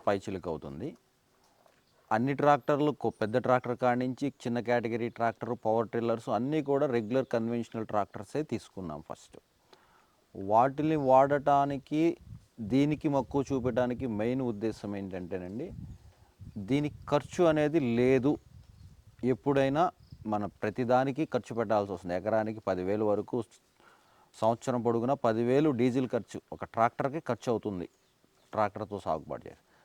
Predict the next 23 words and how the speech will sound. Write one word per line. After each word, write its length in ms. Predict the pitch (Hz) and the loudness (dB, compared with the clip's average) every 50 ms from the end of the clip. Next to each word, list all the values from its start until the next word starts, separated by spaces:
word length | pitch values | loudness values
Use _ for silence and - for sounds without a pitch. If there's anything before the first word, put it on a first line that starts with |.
| _ _ - | _ _ -8
దీంతో 300 | 90 117 139 151 139 160 | -4 -2 -2 2 4 4
ఆ 80 | 151 143 | 4 4
ఖర్చుని 500 | - - 127 120 - - 143 156 190 - - _ _ _ _ _ _ _ _ - 131 | 4 2 -2 -2 -2 -6 -6 -4 -4 -6 -8 _ _ _ _ _ _ _ _ 0 4
చాలా 200 | 117 123 143 135 | 6 6 6 6
నామినల్గా 600 | 117 110 107 113 123 135 127 127 123 117 101 98 | 6 6 4 4 4 2 0 0 0 2 2 2
ఐదు 140 | 101 107 110 | 2 2 2
వందలు, 260 | 110 113 120 120 113 | 0 0 2 2 2
వెయ్యి 180 | 104 101 104 | 2 2 2
రూపాయలు 380 | 107 110 104 - 110 104 101 101 | 2 0 0 0 0 0 0 0
మాత్రమే 400 | 101 98 95 90 - 92 98 104 | 0 -2 -2 -2 -4 -8 -8 -10
ఖర్చు 320 | 101 - 90 82 - - | -8 -8 -10 -10 -6 -6
అవుతుందని 320 | 92 85 82 - 104 117 104 | -6 -6 -6 -8 -8 -6 -6
చెప్పారు 440 | 78 - _ - 78 76 73 71 64 | -8 -8 _ -8 -8 -6 -6 -8 -8
ఆయన. 260 | 64 64 80 143 233 - _ _ _ - _ - | -10 -10 -12 -14 -14 -16 _ _ _ -20 _ 0
ఆ 100 | 101 107 | 0 2
ఉద్దేశంతో 560 | 113 117 110 113 135 143 135 143 139 139 180 | 2 2 0 0 0 0 0 0 -4 -4 -6
ఫస్ట్ 420 | 170 - 123 117 - - - - 165 - - _ _ _ _ | -4 -2 -4 -4 -4 -4 -2 -2 -2 -2 -2 _ _ _ _
ఈ 80 | - 120 | -4 -4
ట్రాక్టర్ని 520 | 107 - 117 113 110 - - 107 123 160 | -2 0 0 0 2 0 -6 -8 -6 -6
మొగ్గు 460 | 156 131 95 - _ 101 104 92 87 104 98 | -6 -6 -8 -10 _ -6 -6 -4 -4 -4 -6
చూపడం 260 | 95 85 90 92 87 | -6 -6 -6 -8 -8
జరిగిందండి. 420 | 71 64 62 57 53 52 - - - _ | -8 -10 -10 -12 -16 -18 -20 -20 -20 _
ఇది 160 | 107 117 123 | -6 -6 -6